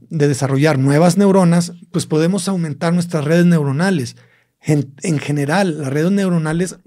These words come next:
se pueden ir aumentando también con el ejercicio, con estar pisando solo, eh, sin, sin, sin zapatos. Eh, y es la forma en que el ejercicio también te hace más listo, digamos, o con una, o con un potencial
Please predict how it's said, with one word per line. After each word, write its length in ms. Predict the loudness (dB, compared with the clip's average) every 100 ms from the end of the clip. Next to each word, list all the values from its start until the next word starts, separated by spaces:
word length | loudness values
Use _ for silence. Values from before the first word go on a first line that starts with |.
| -12
se 120 | -8
pueden 260 | -4 -2
ir 100 | -2
aumentando 600 | -2 -4 -6 -8 -8 -10 -12 -8
también 220 | -4 -2
con 120 | -2
el 80 | -2
ejercicio, 560 | -4 -10 -8 -8 -6 -8
con 140 | -10
estar 260 | -8 -8 -8
pisando 420 | -6 -4 -2 -2
solo, 420 | -2 0 0 -2
eh, 320 | -4 -6 -8 -10
sin, 280 | -12 -10 -10
sin, 420 | -6 -2 0 -2 -4 -18 -20 -4
sin 200 | 2 2
zapatos. 600 | 2 0 -2 -2 -6 -8 _ -20 _ _ _ _ _ _ 0
Eh, 480 | 2 2 0 -2 -6 _ _ _ _ _ _ _ _ _ _
y 240 | 0 4 4
es 180 | 4 0
la 120 | -2
forma 500 | 0 0 2 0 -2
en 180 | -4 -6
que 340 | -2 -2 -2 -6
el 180 | -6 -4
ejercicio 540 | -4 -4 -4 -6 -6
también 320 | -6 -4 -6
te 100 | -6
hace 220 | -6 -6 -6
más 260 | -6 -6
listo, 500 | -4 -4 -4 -8 -14 -16 -16
digamos, 440 | -10 -8 -8 -10 -12
o 140 | -10
con 160 | -6 -4
una, 320 | 0 0 -2
o 140 | -6 -10
con 160 | -6
un 80 | -6
potencial 800 | -4 -6 -4 -4 -2 0 0 -2